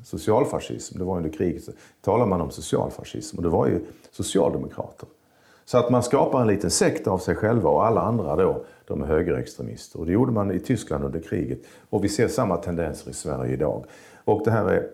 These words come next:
förbannat olyckligt och jag föreslår att man gör något helt annorlunda, nämligen att man försöker skapa en så bred koalition som möjligt, en så bred demokratisk koalition som möjligt inom, i Sverige och i alla länder i, i Europa, i Tyskland och så vidare,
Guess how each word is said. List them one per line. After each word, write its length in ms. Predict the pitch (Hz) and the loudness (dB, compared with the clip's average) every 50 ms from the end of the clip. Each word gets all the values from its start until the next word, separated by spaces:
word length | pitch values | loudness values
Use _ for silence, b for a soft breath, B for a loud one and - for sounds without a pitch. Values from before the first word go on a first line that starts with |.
| - _ _ | -16 _ _
förbannat 500 | - - - 98 98 151 160 147 - - | -12 -6 -4 0 2 2 2 2 2 2
olyckligt 640 | 123 123 127 123 95 78 - - - 80 80 - - | 2 2 2 2 0 -2 -4 -4 -4 -4 -4 -4 -2
och 80 | - | 0
jag 200 | 110 113 104 101 | 2 2 2 2
föreslår 420 | - - 120 123 123 123 - 98 90 | 2 4 4 4 4 2 0 0 0
att 80 | 90 | 0
man 120 | 90 90 87 | 0 -2 -2
gör 100 | 92 92 | 0 -2
något 180 | 82 76 - | -2 -4 -4
helt 260 | - 107 92 76 - 73 | 0 0 0 0 0 0
annorlunda, 440 | 71 73 78 73 67 65 64 64 | -2 0 0 -2 -2 -4 -4 -4
nämligen 380 | 62 67 82 85 92 90 78 71 | -2 -2 0 0 0 0 0 0
att 160 | 69 65 - | -2 -2 0
man 200 | 80 76 67 62 - - _ _ _ _ _ _ _ _ _ - - _ | 0 -2 -2 -2 -6 -12 _ _ _ _ _ _ _ _ _ -20 -20 _
försöker 580 | - - - - - 117 107 - - 87 78 - B B B B B B B B B B B B | -16 -10 -4 2 4 4 4 6 4 4 4 2 B B B B B B B B B B B B
skapa 440 | - - - 123 113 120 117 - 101 | -8 0 4 6 6 6 6 4 2
en 100 | 95 92 | 2 0
så 120 | - - | 0 -2
bred 540 | 92 92 104 127 151 160 127 90 76 - - | -4 0 2 4 4 4 4 4 2 0 0
koalition 600 | - - 90 80 73 76 71 - 135 123 107 - - | 0 0 2 2 2 0 2 2 2 2 2 0 -4
som 180 | - 76 71 | -6 -6 -2
möjligt, 340 | 69 71 76 80 76 67 - | 0 2 2 2 2 0 -2
en 80 | 67 - | -4 -8
så 140 | - - | -8 -6
bred 400 | 85 82 117 143 131 113 92 82 71 71 | -4 0 2 2 4 2 2 0 0 -2
demokratisk 720 | 87 80 78 78 - - 120 - - - - - - - - | -2 -2 -2 -4 -4 -2 -2 -2 -2 -4 -8 -12 -16 -12 -6
koalition 460 | - 69 67 67 - - 104 87 76 | -4 -4 -4 -4 -4 -4 -4 -4 -6
som 180 | - - 76 69 | -8 -8 -6 -4
möjligt 360 | 69 73 76 69 65 62 - | -2 -2 -2 -2 -4 -6 -6
inom, 560 | - - 85 80 78 73 69 65 64 64 62 - B B B B B B B | -4 -4 -2 -2 -2 -2 -4 -4 -4 -4 -6 -8 B B B B B B B
i 120 | B 101 | B 0
Sverige 480 | - - 117 117 101 82 69 67 65 67 | 0 0 0 0 0 0 0 0 0 0
och 120 | 65 69 69 | 0 0 0
i 60 | 69 | 0
alla 280 | 69 71 76 76 65 65 | 0 0 0 0 0 -2
länder 380 | 69 69 67 65 62 64 65 | -2 -2 -2 -4 -4 -6 -6
i, 40 | 64 | -8
i 280 | 62 - 78 65 64 65 | -8 -8 -8 -8 -6 -4
Europa, 400 | 67 73 71 67 - - 62 62 | -2 -2 -2 -2 -4 -8 -10 -10
i 40 | |
Tyskland 380 | 62 - - - - - 65 62 | -10 -8 -10 -10 -10 -10 -10 -10
och 60 | 64 | -10
så 120 | - - 67 | -8 -6 -4
vidare, 300 | 67 69 67 62 - | -2 -2 -2 -4 -6